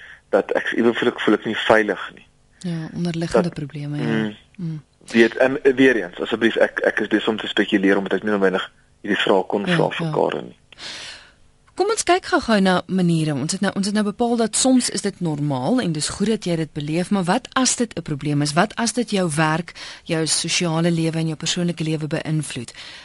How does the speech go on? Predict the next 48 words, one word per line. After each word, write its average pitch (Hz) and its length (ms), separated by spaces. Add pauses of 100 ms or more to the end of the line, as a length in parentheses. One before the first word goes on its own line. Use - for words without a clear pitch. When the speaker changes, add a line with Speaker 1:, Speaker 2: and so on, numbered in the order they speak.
(420)
Speaker 2:
Wat 202 200
kan 320 200
gedoen 208 480
word? - 460
Jy 208 100
het 202 80
nou 214 140
so 208 140
vlugtig - 480
genoem 190 480
van 190 360
medikasie 175 600
is - 160
'n - 100
opsie, - 280
asemhaling. 156 760 (380)
Maar - 100
kom 220 100
ons 226 80
kyk 196 200
gou-gou 175 300
daarna. 139 380 (220)
Speaker 1:
Okay. - 180 (420)
Dit 240 120
is, 233 240
kom 175 140
ons 180 120
kom 185 160
terug 120 180
na 117 100
die 101 140
eerste - 300
ene 87 260
toe. - 120 (720)
Daar's 165 280
definitief, 139 720
ehm, 101 260 (420)
baie 110 320
goeie 110 320
psigiatriese 98 720
medikasie. 90 520
En 107 60
asseblief, 104 440
ek - 100
wil 98 100
vir 104 120
luisteraars 107 320
sê, 98 80